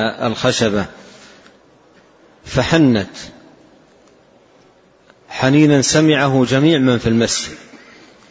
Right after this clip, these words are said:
حنين الشخص الواله المتألم،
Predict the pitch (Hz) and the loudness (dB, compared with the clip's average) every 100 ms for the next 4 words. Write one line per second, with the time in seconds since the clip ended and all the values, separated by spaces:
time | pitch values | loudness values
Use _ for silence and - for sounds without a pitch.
0 | _ - - 135 147 139 131 - 123 120 | _ -10 0 2 4 4 0 -2 -4 -4
1 | 120 110 - 143 - - 123 117 131 123 | -4 -4 -2 -2 -2 -2 0 2 2 2
2 | 110 90 - 127 120 117 - 120 131 131 | 0 -4 -14 -6 -2 -2 -2 -4 0 0
3 | 117 95 | 0 -2